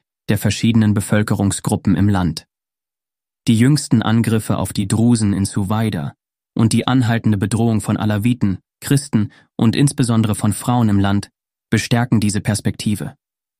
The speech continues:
Weder eine islamistisch-nationalistische Herrschaft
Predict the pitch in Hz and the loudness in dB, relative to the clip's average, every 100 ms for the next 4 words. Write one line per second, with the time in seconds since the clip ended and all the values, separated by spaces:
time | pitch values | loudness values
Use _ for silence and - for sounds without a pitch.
0 | _ _ _ _ _ 101 113 120 113 110 | _ _ _ _ _ 0 2 4 2 2
1 | 107 110 117 104 110 - 104 107 104 - | 2 0 2 2 2 -2 -2 0 0 0
2 | 104 104 - - 98 98 104 - 95 - | 0 0 -2 -4 -2 -2 -2 -2 -6 -6
3 | - | -16